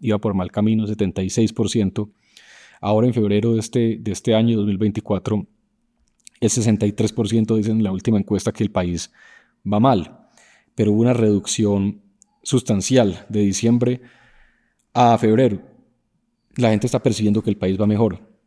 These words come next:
¿Por qué la gente está percibiendo que el país va mejor? Esto es coherente un poquito con lo que vamos a ver más adelante, alcaldes, presidente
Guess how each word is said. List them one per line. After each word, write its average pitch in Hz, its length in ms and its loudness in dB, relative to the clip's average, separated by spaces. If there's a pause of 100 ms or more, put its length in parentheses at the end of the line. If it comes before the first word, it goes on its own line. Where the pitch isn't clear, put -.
(360)
¿Por 104 160 -2
qué 123 80 2
la 113 60 4
gente 113 140 2
está 110 140 -4
percibiendo 101 340 -2
que - 80 -4
el 101 80 -2
país 98 200 -4
va 104 40 0
mejor? 123 320 0
Esto - 220 -8
es 104 80 -4
coherente 95 460 -2
un 101 80 -2
poquito 101 320 -4
con 98 120 -6
lo 95 80 -4
que - 80 -8
vamos 98 200 -2
a - 20 -2
ver 95 80 -4
más 104 160 0
adelante, 104 420 -2
alcaldes, 104 600 0 (260)
presidente 107 680 -2